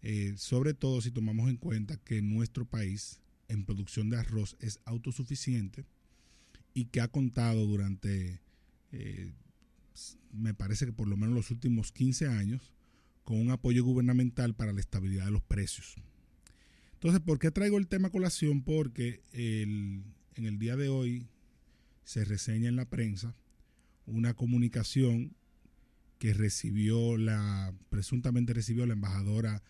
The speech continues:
Sonia Guzmán, embajadora ante el gobierno de los Estados Unidos, donde Estados Unidos ya le advierte al país que no pretende apoyar ninguna renegociación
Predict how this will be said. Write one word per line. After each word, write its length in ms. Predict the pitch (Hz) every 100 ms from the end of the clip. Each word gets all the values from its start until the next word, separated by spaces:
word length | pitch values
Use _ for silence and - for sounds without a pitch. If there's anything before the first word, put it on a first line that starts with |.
| _ -
Sonia 300 | - 107 117
Guzmán, 420 | 127 160 185 160
embajadora 680 | 117 101 101 107 117 107 - - _ _
ante 280 | - 110 104
el 40 | 104
gobierno 240 | 104 113
de 40 |
los 160 | 120 120
Estados 380 | 123 123 127 139
Unidos, 500 | 175 165 139 165 - _ _ - - -
donde 300 | 123 156 151
Estados 360 | - 131 131
Unidos 320 | 151 143 147 147
ya 160 | 131 127
le 80 |
advierte 480 | 143 123 123 131 135
al 100 | 143
país 540 | 139 165 139 185 - - _ _ _ _
que 160 | - 123
no 200 | 113 120
pretende 760 | 120 127 - 120 120 123 123 120 _ _ _ _ -
apoyar 540 | 120 139 131 131 127
ninguna 500 | 120 107 117 120 123 107
renegociación 1000 | 120 117 117 175 - 147 - 135 127